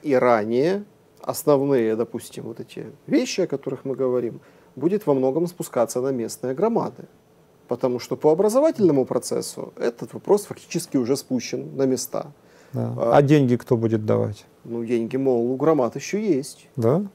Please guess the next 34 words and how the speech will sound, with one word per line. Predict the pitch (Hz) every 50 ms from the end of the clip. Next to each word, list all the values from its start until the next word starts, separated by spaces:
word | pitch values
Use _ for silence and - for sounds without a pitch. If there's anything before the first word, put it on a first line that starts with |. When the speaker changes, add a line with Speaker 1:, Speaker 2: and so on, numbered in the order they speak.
| _ _ _ _ -
Speaker 1:
Ну, | -
Speaker 2:
А | 131
Speaker 1:
так, | - 131 131
по | 120
Speaker 2:
громады | 131 160 165 165 160 143
Speaker 1:
кра-, | 131 131
Speaker 2:
об | 123 131
этом | 131 - 135 135
знают? | 131 139 175 202
Speaker 1:
так, | 170 185 - -
по | 175 156
крайней | 135 143 160 156 156 156
Speaker 2:
<laughs> | 160
Speaker 1:
мере, | 151 147 151
принято | 147 156 151 143 135 131 139 131
считать. | - - - 143 - - - - - - _ - - - - - _ _
Speaker 2:
Сложный | - - - 208 196 143 101 101 98
вопрос. | 98 101 101 - - 120 107 - -
Почему? | - - - - 202 208 202
Потому | - - - - 127 131 135
что | 131 - - - - 135 127 127 123 120 120 113
есть | 127 147 139 - - -
ряд | 135 139 143 135
областей, | - 127 120 131 131 - - - 190 160
которые | - 127 - - 135 127 131 127
очень | 131 143 135 - - 123 117
сильно | - - - 131 120 117 113
зависят | 107 110 117 131 151 147 - 131 - -
от | 113
субвенций, | - - 123 113 113 131 135 131 120 - - 104
дотаций | 104 107 107 - 123 123 117 - - - 123 113
с | 107 -
общегосударственного | 117 110 - - 113 110 101 - 117 113 117 117 110 - - 120 110 110 107
бюджета. | 107 104 107 110 107 110 113 101 98 - -